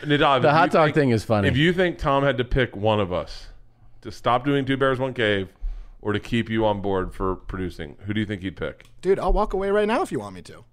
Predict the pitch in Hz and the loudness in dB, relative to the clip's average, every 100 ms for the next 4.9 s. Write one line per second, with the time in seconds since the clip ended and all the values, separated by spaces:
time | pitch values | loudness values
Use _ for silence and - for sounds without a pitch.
0 | - 117 139 160 175 185 82 87 123 131 | -14 -8 -4 -4 -2 -2 -2 -2 -2 0
1 | 175 - 95 92 69 - 226 101 - 262 | -2 -4 -10 -10 -10 -10 -10 -10 -12 -10
2 | 117 - - - - - 311 262 107 - | -10 -12 -20 -20 -20 -4 0 0 -2 -4
3 | 180 - 131 107 - - - - 294 175 | -4 -4 -6 -6 -12 -20 -12 -6 -2 -2
4 | 180 165 143 110 104 214 - 110 - | 0 0 0 0 0 -2 0 -4 -4